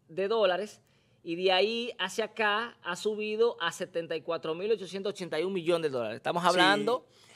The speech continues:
Speaker 1: eh, de que ha subido casi
Speaker 2: ¿Cómo?
Speaker 1: Treinta mil millones de, de
Speaker 2: Sí,
Speaker 1: dólares.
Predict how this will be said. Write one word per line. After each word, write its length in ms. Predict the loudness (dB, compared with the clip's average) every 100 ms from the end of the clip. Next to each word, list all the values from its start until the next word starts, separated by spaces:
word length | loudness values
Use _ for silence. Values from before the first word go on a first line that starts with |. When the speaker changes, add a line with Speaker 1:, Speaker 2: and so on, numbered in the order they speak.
| -8
Speaker 1:
eh, 260 | 0 2 2
de 220 | -2 -2
que 880 | -2 0 0 0 -2 -2 -4 -4 -2
ha 280 | 2 2 2
subido 460 | 0 0 2 0
casi 720 | -2 -4 -2 -2 -2 -6 -10 -14 _ _ _ _ _ -14 -14 -14 _ _
Speaker 2:
¿Cómo? 260 | -10 -6 -2
Speaker 1:
Treinta 340 | 2 2 2 0
mil 160 | 0
millones 360 | 0 -2 -2 -8
de, 240 | -10 -12 -10
de 100 | -6
Speaker 2:
Sí, 40 | -4
Speaker 1:
dólares. 280 | -6 -12